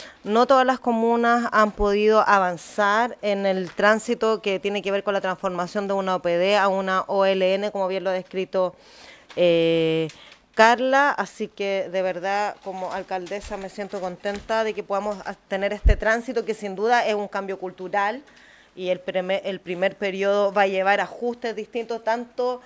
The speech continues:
para el funcionamiento y el aprendizaje de interno y también para, eh, la comunidad, eh, que usa estos servicios. Así que agradecer a Carla, que también ha llevado por mucho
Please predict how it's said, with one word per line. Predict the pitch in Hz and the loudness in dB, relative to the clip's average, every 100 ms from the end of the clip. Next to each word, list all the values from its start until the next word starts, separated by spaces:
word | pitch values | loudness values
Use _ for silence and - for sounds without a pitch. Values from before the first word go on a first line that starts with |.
| - _ | -20 _
para | 190 196 | -8 -8
el | |
funcionamiento | 202 190 202 185 185 208 220 220 | -10 -12 -10 -10 -6 -6 -8 -6
y | 226 | -4
el | 196 | -4
aprendizaje | 190 190 180 - 208 214 170 - | -6 -8 -12 -10 -10 -10 -12 -8
de | 185 175 165 160 151 - | -4 -4 -4 -6 -10 -12
interno | 190 170 - 240 262 294 339 403 | -14 -10 -4 -4 -4 -10 -10 -10
y | 226 | -8
también | 196 185 185 233 | -6 -6 -6 -10
para, | 240 233 254 277 285 349 _ _ _ _ - | -6 -4 -4 -4 -8 -10 _ _ _ _ -8
eh, | 196 190 190 | -4 -4 -6
la | 208 202 | -2 -2
comunidad, | 202 196 190 185 185 190 196 196 190 190 185 180 _ _ _ - _ _ | -2 -8 -8 -8 -6 -4 -2 -4 -6 -6 -8 -10 _ _ _ -20 _ _
eh, | - 185 175 175 135 - | -6 -2 0 -2 -4 -12
que | - 180 175 175 175 - | -8 -4 0 0 -2 -4
usa | - 202 - 190 | -8 -10 -6 -6
estos | - 196 | -6 -14
servicios. | 190 - - - - - _ | -12 -12 -16 -20 -20 -20 _
Así | 170 190 | -14 -14
que | - 180 - | -8 -10 -4
agradecer | 180 175 170 170 - 214 202 | -2 0 0 -2 -6 -4 -4
a | 196 | -4
Carla, | 190 196 202 208 | 0 0 2 0
que | 185 | 0
también | 175 175 180 | -2 -2 -2
ha | |
llevado | 175 175 180 175 | 0 2 2 0
por | 165 | -6
mucho | 170 180 - 202 180 | -4 -6 -4 -2 -2